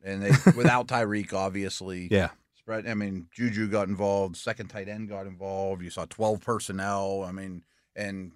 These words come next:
Speaker 1: that Arizona D might not be very good.
Speaker 2: I feel pretty good about, uh, I said, uh, uh, they would go under eight and a half this year.
Speaker 1: Arizona?
Speaker 2: Yeah.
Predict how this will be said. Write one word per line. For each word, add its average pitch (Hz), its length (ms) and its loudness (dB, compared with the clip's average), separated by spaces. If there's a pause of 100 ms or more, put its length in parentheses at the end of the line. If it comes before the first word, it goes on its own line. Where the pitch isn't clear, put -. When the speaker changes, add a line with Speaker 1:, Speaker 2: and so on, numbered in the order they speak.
(140)
Speaker 1:
that 120 140 0
Arizona 107 440 -2
D 98 260 -6
might 90 200 -8
not 82 220 -16
be 87 120 -20
very 76 360 -18
good. 73 280 -20 (580)
Speaker 2:
I 135 80 4
feel - 180 2
pretty 160 220 2
good 131 260 8
about, 104 320 6 (320)
uh, 113 60 -2
I 107 220 8
said, 107 420 4
uh, 113 220 -4 (200)
uh, 98 240 4
they 107 140 6
would 113 160 4
go 110 140 8
under 110 220 6
eight 107 140 6
and 113 60 -4
a 95 40 2
half 110 280 2
this 113 180 -2
year. 107 240 2 (580)
Speaker 1:
Arizona? 127 480 2 (160)
Speaker 2:
Yeah. 107 200 6